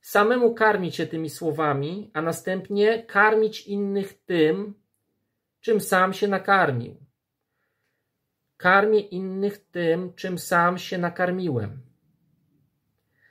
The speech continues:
Dzielę się tym, co okazało się pożywne dla mnie”. Dobry sługa to taki, który głosi słowo na czas, to znaczy słowo odpowiadające potrzebom na dany czas.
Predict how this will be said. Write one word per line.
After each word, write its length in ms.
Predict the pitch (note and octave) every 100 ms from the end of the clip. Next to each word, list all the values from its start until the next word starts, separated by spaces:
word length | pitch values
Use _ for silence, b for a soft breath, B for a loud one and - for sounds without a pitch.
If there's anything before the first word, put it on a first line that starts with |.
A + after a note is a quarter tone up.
| _
Dzielę 440 | B2+ A#2 F#3 G#3+ A3
się 200 | - G3
tym, 460 | - E3+ D3+ D#3+
co 400 | D#3+ - F3 - _ _
okazało 600 | D#3 D#3 F3 E3 E3+ F#3
się 160 | F3+ F3+
pożywne 640 | - F3 D3 F3 F3 F3
dla 280 | D#3+ E3+ C3
mnie”. 300 | G#2+ G#2 _ _ _ _ _ _ _ _ _ _ _ _ _ b b b b b -
Dobry 280 | G#3+ B3+
sługa 320 | A#3 B3 A#3+ A3+
to 120 | G3
taki, 320 | - F#3+ A3+
który 220 | - G#3+
głosi 380 | G3+ G3 G3+ G3+
słowo 380 | - F#3+ F3+ F#3
na 140 | F3
czas, 340 | D#3 E3+ F3+ -
to 100 | E3
znaczy 320 | E3 E3 D3+
słowo 440 | - F3 F#3 F3
odpowiadające 800 | F3 F3 E3+ D#3 D3+ D#3 D#3+ F3+
potrzebom 720 | F3 E3 - - - C#3+ C#3
na 120 | C#3+ C#3+
dany 320 | D3 C#3+ C#3+
czas. 580 | - - - - -